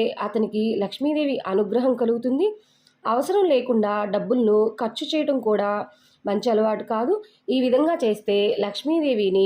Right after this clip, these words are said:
అగౌరవపరిచినట్లవుతుంది. కాబట్టి డబ్బుని ఎల్లప్పుడూ జాగ్రత్తగా ఖర్చు చేస్తూ ఉండాలి. డబ్బుని ఎక్కువగా ఖర్చు చేస్తే అటువంటి వారి దగ్గర నుండి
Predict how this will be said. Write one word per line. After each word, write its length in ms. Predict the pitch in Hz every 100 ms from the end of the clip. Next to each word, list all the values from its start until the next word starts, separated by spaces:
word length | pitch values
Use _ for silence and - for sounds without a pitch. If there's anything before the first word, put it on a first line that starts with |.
| 202
అగౌరవపరిచినట్లవుతుంది. 1300 | 233 269 311 330 247 220 226 240 233 240 240 277 403 427 - _ 226
కాబట్టి 440 | 208 208 202 214 220 202 180
డబ్బుని 320 | 196 214 339 269 202
ఎల్లప్పుడూ 460 | 208 - 240 214 220 220 - _ - 202
జాగ్రత్తగా 560 | 196 208 247 247 233 247 208
ఖర్చు 220 | - - 214
చేస్తూ 280 | 202 - 202 208
ఉండాలి. 300 | 214 240 370 226
డబ్బుని 300 | 220 359 359 240
ఎక్కువగా 360 | - 330 302 269
ఖర్చు 220 | 220 - -
చేస్తే 320 | 208 214 - 190 202 - - 254
అటువంటి 320 | 277 277 240 202
వారి 220 | 208 269
దగ్గర 220 | 269 226 233
నుండి 240 | 208 196